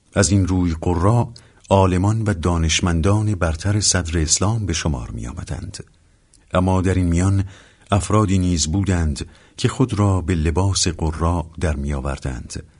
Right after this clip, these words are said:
در حالی که صلاحیت این عنوان را نداشتند. آنان تنها به این کار تظاهر می‌کردند. امروزه روحانی نما معادل مناسبی برای اصطلاح قراء می‌تواند باشد.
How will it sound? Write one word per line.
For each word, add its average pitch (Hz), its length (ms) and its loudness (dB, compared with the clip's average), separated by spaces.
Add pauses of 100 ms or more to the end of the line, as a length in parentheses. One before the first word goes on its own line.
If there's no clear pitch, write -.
(400)
در 90 140 2
حالی 135 300 2
که 117 140 0
صلاحیت 95 680 2
این 113 140 2
عنوان 87 420 2
را 101 120 2
نداشتند. 85 840 -2 (640)
آنان 147 300 6
تنها 120 460 2
به 98 120 0
این 98 120 4
کار 104 280 0
تظاهر 87 580 -2
می‌کردند. 67 760 -6 (800)
امروزه 127 600 6
روحانی 98 540 4
نما 110 380 2
معادل 95 600 2
مناسبی 85 760 0 (420)
برای 87 440 0
اصطلاح 82 540 0
قراء 82 520 -2
می‌تواند 76 680 -4
باشد. - 440 -8